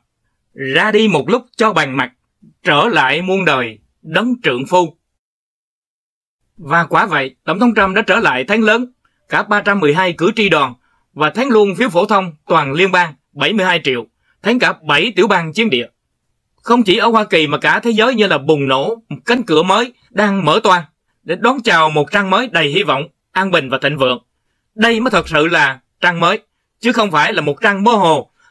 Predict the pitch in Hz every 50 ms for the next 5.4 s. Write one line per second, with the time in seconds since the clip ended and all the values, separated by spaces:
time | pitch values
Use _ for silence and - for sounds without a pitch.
0 | _ - - 208 214 226 220 165 151 143 - 254 240 208 214 208 190 180 156 143
1 | - - 170 180 170 - 120 120 117 135 160 160 160 156 185 202 196 - - _
2 | _ _ _ - _ _ _ _ _ _ _ _ _ _ _ _ _ _ - -
3 | 143 151 165 202 240 240 240 220 170 151 - - 220 247 254 - 220 233 254 247
4 | - 220 202 180 160 214 202 180 160 151 147 - 165 156 - 185 175 160 147 139
5 | 135 131 202 208 196 208 240 247